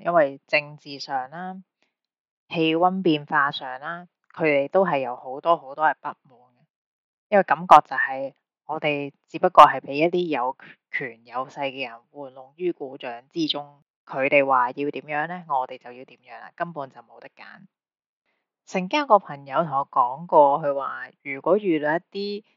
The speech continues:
對於自己好衝擊嘅事情呢，美國人呢，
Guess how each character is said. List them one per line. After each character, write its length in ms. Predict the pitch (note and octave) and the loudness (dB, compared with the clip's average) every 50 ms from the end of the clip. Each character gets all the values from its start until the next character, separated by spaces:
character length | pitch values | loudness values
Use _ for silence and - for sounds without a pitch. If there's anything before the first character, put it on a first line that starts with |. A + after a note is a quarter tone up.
| _ _ _ - | _ _ _ 2
對 140 | F#3 F3 F3+ | 4 4 4
於 120 | G#3 A3 | 4 0
自 100 | G#3 - | -2 -6
己 180 | D3+ C#3 D3 D#3+ | -4 -2 -2 -2
好 240 | D#3+ D3 C3 C3+ C#3 | -4 -4 -8 -8 -10
衝 300 | - - F3 E3+ E3+ E3+ | -10 -10 -10 -10 -10 -10
擊 120 | F3 E3 | -12 -12
嘅 160 | _ - C#3+ | _ -10 -10
事 280 | C#3 _ - C#3 C3+ B2+ | -10 _ -18 -20 -20 -20
情 280 | B2+ - - - - | -20 -20 -20 -20 -20
呢， 160 | G2+ C3+ E3 - _ _ _ _ _ _ _ _ _ _ | -20 -20 -20 -20 _ _ _ _ _ _ _ _ _ _
美 300 | - F3 D3+ D3+ E3 F3 | -2 2 2 2 2 4
國 200 | - F3+ E3 - | 6 6 6 6
人 180 | - D3 A#2+ B2+ | 4 0 -8 -8
呢， 180 | D3 F3 G3 | -10 -10 -10